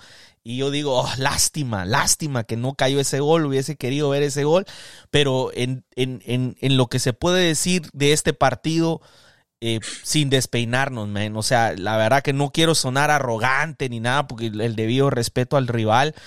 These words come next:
pero tomando en cuenta las rotaciones y cómo se desenvolvió el partido, eh, a-, algunos de ellos dicen que el pro-, que no perdimos, bueno,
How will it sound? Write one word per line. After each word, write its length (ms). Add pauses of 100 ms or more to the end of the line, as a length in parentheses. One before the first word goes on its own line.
(300)
pero 260
tomando 500
en 100
cuenta 300
las 160
rotaciones 840
y 60
cómo 300
se 140
desenvolvió 640
el 80
partido, 680 (380)
eh, 260
a-, 80
algunos 580
de 180
ellos 260
dicen 360
que 120
el 80
pro-, 260
que 140
no 240
perdimos, 480
bueno, 240